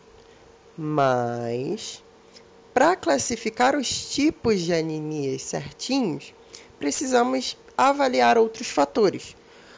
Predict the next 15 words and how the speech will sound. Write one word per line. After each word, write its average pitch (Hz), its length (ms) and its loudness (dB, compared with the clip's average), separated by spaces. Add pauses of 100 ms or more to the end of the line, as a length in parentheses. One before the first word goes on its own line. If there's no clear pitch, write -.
(260)
como 135 540 2 (500)
a 117 140 -4
va-, 135 320 -4 (160)
o 131 180 -6
volume 151 460 2
corpuscular 170 640 -4
médio, 131 480 -2 (460)
que 240 100 -6
se - 140 0
refere 185 720 2
ao 185 160 6
tamanho 208 840 2 (160)
de 147 160 -4
cada 151 380 2
eritrócito, 160 840 2